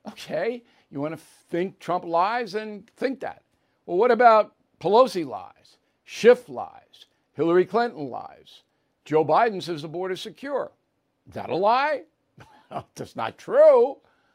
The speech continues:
So you see, the fix is in, and this is what I'm talking about, about corruption. So not only did the most powerful investigative agency in the world, the Federal Bureau of Investigation, okay,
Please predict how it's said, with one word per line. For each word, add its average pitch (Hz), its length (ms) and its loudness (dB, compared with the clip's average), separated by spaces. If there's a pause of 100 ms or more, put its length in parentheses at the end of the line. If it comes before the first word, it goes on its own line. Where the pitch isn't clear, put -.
(920)
So 226 360 2
you 254 200 -4
see, 156 280 -8
the 120 220 -16
fix 165 380 -4
is 185 180 -14
in, 269 220 -6
and 180 120 -10
this 190 80 -14
is 196 60 -18
what 220 120 -6
I'm 208 80 -8
talking 226 260 -4
about, 196 200 0
about 180 220 -2
corruption. 196 560 -8 (1000)
So - 140 -12
not 226 260 0
only 233 460 0
did 151 180 -6
the 151 160 -4
most 139 300 -8
powerful 190 760 -4 (180)
investigative 151 840 -6
agency 151 680 -8
in 143 140 -6
the 127 80 -6
world, 175 760 -10 (680)
the - 80 -20
Federal 175 380 -2
Bureau 160 340 -4
of 139 100 -6
Investigation, 143 880 -12 (640)
okay, - 200 -14